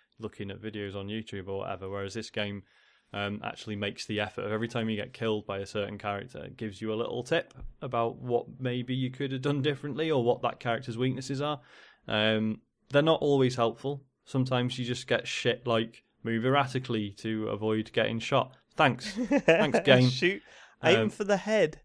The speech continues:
Speaker 1: Yeah, whereas sometimes it'll be like, you know, this character's abilities all work when he's, like, aiming at the ground or whatever, so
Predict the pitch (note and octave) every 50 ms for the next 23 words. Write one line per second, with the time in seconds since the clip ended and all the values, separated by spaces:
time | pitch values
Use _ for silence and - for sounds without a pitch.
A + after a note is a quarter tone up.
0 | _ _ _ _ - - B2 A#2+ G#2+ G2 G2+ A#2 A2+ A#2 A#2 A#2 - C3+ B2+ B2
1 | B2+ B2 A#2 A2+ A2+ A2+ A2 A#2 A#2 A#2 A2+ A2 A2 A2 A2 A2 A2+ A#2 A2 G#2
2 | G#2 G2+ G#2+ A2+ A2 - - A#2 A2+ - - - A2 A2 G#2+ A2 A2 G#2+ G#2 A2
3 | G#2+ G#2+ G2+ A2 G#2+ G#2+ G#2 G2+ - - G#2 G2+ G2+ F#2+ - G2+ G2+ G2 - -
4 | - G#2+ G#2 G2+ G2+ G2 G2+ G2+ - G2+ G2 F2+ G#2 G2+ G2 F#2+ F#2+ F#2 F#2+ F#2
5 | F#2+ G2 G2 F#2 F#2+ F#2 F2+ - - G2 F#2 F#2